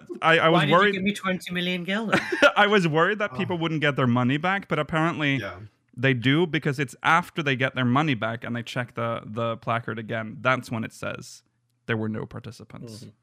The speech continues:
Speaker 1: So.
Speaker 3: I am so sorry, sincerely. This fucking, it's so
Speaker 2: And this,
Speaker 3: bad.
Speaker 2: this was a big,
Speaker 1: Yeah.
Speaker 2: um,
Speaker 4: Mm-hmm.
Speaker 2: really big miss. This was really
Speaker 1: This
Speaker 2: badly
Speaker 1: was
Speaker 2: done.
Speaker 1: bad.
Speaker 4: They
Speaker 1: Yeah. Go on, Georgi.
Speaker 4: they cannot afford for this to happen again.
Speaker 1: No.
Speaker 4: They
Speaker 2: Oh,
Speaker 4: need
Speaker 2: no.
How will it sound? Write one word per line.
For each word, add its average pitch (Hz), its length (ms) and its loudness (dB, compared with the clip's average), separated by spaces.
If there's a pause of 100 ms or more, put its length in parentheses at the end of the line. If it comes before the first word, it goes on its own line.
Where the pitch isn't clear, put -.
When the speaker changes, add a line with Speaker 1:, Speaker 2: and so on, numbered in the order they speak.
(400)
Speaker 1:
So. - 280 -10 (760)
Speaker 3:
I 120 100 -6
am 113 180 -10
so 113 240 -14
sorry, 101 500 -14
sincerely. 117 720 -14
This - 140 -16
fucking, 127 460 -16 (400)
it's - 180 -10
so 131 180 -4
Speaker 2:
And 127 80 -2
this, 170 140 0
Speaker 3:
bad. 117 300 0
Speaker 2:
this 151 80 -8
was 151 160 0
a 139 120 -4 (100)
big, 131 180 -2
Speaker 1:
Yeah. 107 80 -6 (100)
Speaker 2:
um, 123 220 -4
Speaker 4:
Mm-hmm. 113 120 -10
Speaker 2:
really 131 300 -8
big 110 240 -12
miss. 107 280 -16
This 104 200 -18
was 110 100 -18
really 110 180 -6
Speaker 1:
This 147 180 2
Speaker 2:
badly 165 100 -6
Speaker 1:
was 127 60 -6
Speaker 2:
done. 127 220 4
Speaker 1:
bad. - 80 0
Speaker 4:
They 190 340 -2 (480)
Speaker 1:
Yeah. 101 160 -10 (560)
Go 113 80 -10
on, 123 120 -8
Georgi. 123 200 -10
Speaker 4:
they 143 200 0
cannot 151 460 -10
afford 107 600 -6 (220)
for 120 160 -8
this 107 220 -12
to 117 100 -10
happen 107 340 -12
again. - 240 -14 (160)
Speaker 1:
No. 127 140 2 (240)
Speaker 4:
They 139 200 0
Speaker 2:
Oh, 160 140 -2
Speaker 4:
need 147 420 -2
Speaker 2:
no. 80 140 -18